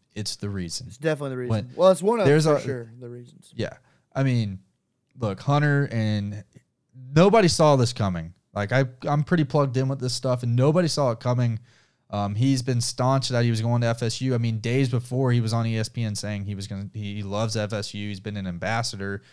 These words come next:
Speaker 1: It's his dream school. And, and then there's in the background, it's been his mom wants him to keep his word on his commitment, all this stuff.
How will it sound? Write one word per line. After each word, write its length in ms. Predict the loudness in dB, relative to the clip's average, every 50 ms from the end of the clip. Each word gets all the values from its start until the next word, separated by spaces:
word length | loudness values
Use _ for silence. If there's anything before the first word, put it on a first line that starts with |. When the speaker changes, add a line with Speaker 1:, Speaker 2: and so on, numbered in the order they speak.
| _ _ _
Speaker 1:
It's 100 | _ -20
his 120 | -20 -20
dream 340 | _ _ -2 0 2 2 0
school. 540 | 0 -4 -6 -4 -2 -2 0 0 -2 -4 -6 -12 -20 _ _ _ _ -8
And, 280 | -6 -6 -6 -6 -8 -10
and 180 | -10 -8 -6
then 160 | -4 -2 -2 0
there's 320 | 0 0 0 0 -2 -2
in 120 | -4 -4
the 60 | -4 -2
background, 720 | 0 0 2 2 0 0 -2 -4 -2 -2 -2 -2 -4 -4
it's 160 | -6 -8 -6
been 260 | -6 -4 -4 -4 -6 -8 _ _ _ _ -20
his 100 | -20 -8 -2
mom 260 | 0 0 2 2 2
wants 220 | 0 0 0 -2
him 160 | -4 -4 -4 -4
to 60 | -4
keep 220 | -4 -6 -6 -6
his 160 | -6 -8 -8
word 280 | -8 -6 -4 -4 -2 -2
on 140 | -2 -2 -2
his 180 | -2 -4 -4
commitment, 640 | -4 -6 -4 0 2 2 2 0 0 -2 -2 -2 -4 -6
all 240 | -8 -6 -6 -4 -4
this 140 | -4 -6 -6
stuff. 500 | -6 -4 -2 0 0 2 0 0 -4